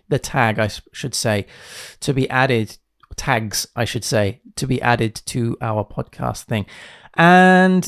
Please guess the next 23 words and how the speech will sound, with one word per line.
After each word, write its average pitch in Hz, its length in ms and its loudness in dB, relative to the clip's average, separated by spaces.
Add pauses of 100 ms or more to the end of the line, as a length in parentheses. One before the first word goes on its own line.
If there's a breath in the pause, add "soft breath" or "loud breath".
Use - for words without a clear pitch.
this, - 340 4
I 185 60 0
mean, 190 220 4
this 208 200 2
is 214 100 2
benefiting 156 920 2
the 135 80 -2
podcast 139 720 -4 (240)
environment 123 680 2 (480)
in 131 140 -2
its - 160 -6
entirety, 117 560 0
you 104 100 -2
know, 101 240 -2 (240)
it's - 180 -10
improving 113 460 0
it. - 180 -8
The 139 80 -8
podcast 151 680 -2 (640 loud breath)
hasn't 151 400 2
really 139 260 2
been 135 180 0
standardized, 107 1080 -2